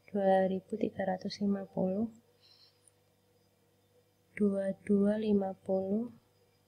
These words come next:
dikurangi sembilan Y tambah sepuluh Y sama dengan dua ribu tiga ratus lima puluh. <clears throat>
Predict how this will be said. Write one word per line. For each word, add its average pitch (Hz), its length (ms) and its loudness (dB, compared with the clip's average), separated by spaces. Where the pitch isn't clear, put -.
dikurangi 196 560 -2
sembilan 185 560 0
Y 185 320 2
tambah 185 320 -2
sepuluh 185 560 2
Y 196 320 2
sama 196 400 0
dengan 220 480 -2
dua 190 240 4
ribu 190 240 -4
tiga 214 320 -2
ratus 185 400 -4
lima 185 240 -4
puluh. 190 400 2
<clears throat> - 0 -